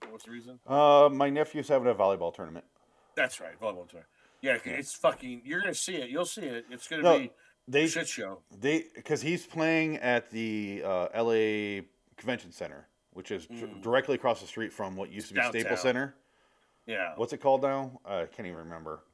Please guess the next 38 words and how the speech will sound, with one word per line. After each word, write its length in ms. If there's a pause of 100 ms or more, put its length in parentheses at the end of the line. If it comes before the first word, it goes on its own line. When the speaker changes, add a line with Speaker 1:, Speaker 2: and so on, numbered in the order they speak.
Speaker 1:
No, 60
I 160
can't 240
remember. 300
Speaker 2:
Yeah, 120
Speaker 1:
Yeah, 60
Speaker 2:
some-, 160
Speaker 1:
yeah. 60
Speaker 2:
something 240
new. 220
Staples 400
Center 200
for 160
decades. 540
Like, 120
just 140
call 140
it 60
Staples 260
Speaker 1:
Yeah. 60
Speaker 2:
Center. 220 (480)
Speaker 1:
Yeah. 300
Speaker 2:
Uh, 280
but 160
anyway, 380
and 160
they're, 100
like, 180
looking 260
at, 240
uh, 320 (100)
Airbnb 540
houses 480
around 260
there. 140
I'm 80
like, 160 (500)
"No." 840